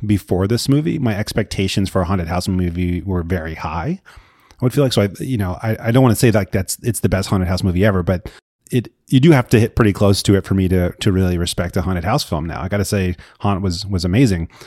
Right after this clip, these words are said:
So I'm glad I didn't, I didn't even know this was a haunted house movie until I started watching it. But like you said, this was, this was a fun ride. And it's two, like, very different theme parks,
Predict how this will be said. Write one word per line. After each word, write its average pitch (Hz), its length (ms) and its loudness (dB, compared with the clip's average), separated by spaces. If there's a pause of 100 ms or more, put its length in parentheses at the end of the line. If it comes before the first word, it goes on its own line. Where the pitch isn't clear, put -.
(180)
So 104 420 4 (280)
I'm 117 120 4
glad 113 220 4
I 123 40 4
didn't, 117 220 2
I - 40 -8
didn't 156 180 6
even 98 100 6
know 113 120 6
this 107 160 4
was 95 100 0
a 101 60 4
haunted 98 240 2
house 123 240 0
movie 87 400 -4
until 98 600 2
I 120 40 -4
started 92 260 0
watching 92 400 0
it. 85 160 -4 (720)
But 147 60 4
like 143 200 0
you 120 60 6
said, 127 240 2
this 135 160 4
was, 107 300 4
this 139 200 2
was 110 80 0
a 92 80 4
fun 110 320 2
ride. 123 460 -2 (580)
And 131 100 2
it's 107 200 -2
two, 147 280 6
like, 104 280 0
very 113 280 6
different 110 300 4
theme 135 160 4
parks, - 460 -4